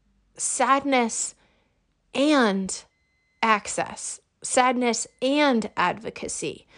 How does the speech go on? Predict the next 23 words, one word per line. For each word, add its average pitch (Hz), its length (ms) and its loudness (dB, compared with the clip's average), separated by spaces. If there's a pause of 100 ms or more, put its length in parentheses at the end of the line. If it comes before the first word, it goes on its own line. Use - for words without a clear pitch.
(460)
We 285 200 4
haven't 330 460 2
alleviated 285 1200 0 (1160)
our 240 420 4
own 254 540 2 (800)
pain 277 460 0 (720)
enough 269 800 2 (240)
to 240 100 -2
use 220 260 0
our 190 160 0
voice, - 600 -6 (120)
enough 240 540 2
to 226 120 -6
tell 202 240 -4
our 196 140 0
stories, 123 760 -8 (440)
enough 240 500 4
to 247 120 -4
say 220 280 0
to 233 140 0
her, 208 240 -2
our 202 120 4
friend 214 800 0